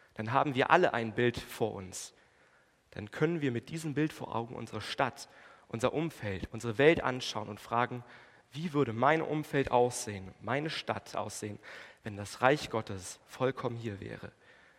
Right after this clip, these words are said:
Wie würden die Menschen miteinander umgehen? Was wäre wirklich wichtig? Wo würden wirklich unsere Prioritäten liegen? Was wäre anders? Was wäre, wenn tatsächlich hier schon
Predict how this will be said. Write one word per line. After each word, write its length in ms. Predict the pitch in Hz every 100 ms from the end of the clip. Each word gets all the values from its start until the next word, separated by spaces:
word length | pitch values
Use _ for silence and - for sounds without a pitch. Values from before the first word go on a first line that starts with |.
| _ _ _ _
Wie 100 | 131
würden 220 | 143 185 156
die 60 |
Menschen 380 | 127 165 196 -
miteinander 440 | 151 135 131 127
umgehen? 480 | 127 160 120 98 90 - - -
Was 220 | 156 -
wäre 240 | 175 156
wirklich 320 | 160 - 160 -
wichtig? 600 | 170 - - 101 - - _ _ _ _ _ _ -
Wo 180 | 131
würden 380 | 143 170 170 156 - - _
wirklich 320 | - 175 160 156
unsere 220 | 131 147
Prioritäten 720 | - 147 135 - 180 - 104
liegen? 300 | 101 110 95 - _ -
Was 200 | 135 -
wäre 180 | 160 151
anders? 560 | 151 113 104 - - _ _ _ _ _ _ _ _
Was 240 | 160 -
wäre, 200 | 185 151
wenn 160 | 139 139 - -
tatsächlich 500 | - 156 196 - 131
hier 160 | - 170
schon 300 | - 147